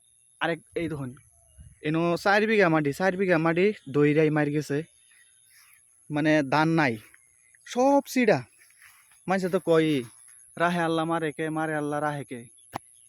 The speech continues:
সম্পূর্ণ, সম্পূর্ণ এই, এই, এইটা এক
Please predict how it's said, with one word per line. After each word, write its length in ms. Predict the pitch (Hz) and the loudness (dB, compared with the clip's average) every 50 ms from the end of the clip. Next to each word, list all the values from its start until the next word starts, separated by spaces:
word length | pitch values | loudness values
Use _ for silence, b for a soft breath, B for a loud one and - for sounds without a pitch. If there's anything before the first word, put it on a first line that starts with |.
| _ _ _ | _ _ _
সম্পূর্ণ, 460 | - - 185 190 170 - 165 156 139 | -10 -8 -8 -8 -6 -6 -8 -8 -8
সম্পূর্ণ 480 | - - - 196 190 170 175 165 151 131 | -8 -8 -8 -8 -8 -6 -6 -4 -4 -4
এই, 200 | 110 147 156 156 151 - - | -2 -2 -2 -2 -4 -4 -4
এই, 160 | 156 165 156 147 | -4 -2 0 0
এইটা 280 | 135 156 143 165 156 143 - - - - - - | -2 -2 -2 -4 -6 -6 -8 -12 -12 -12 -12 -10
এক 220 | - - 139 165 | -8 -6 -6 -6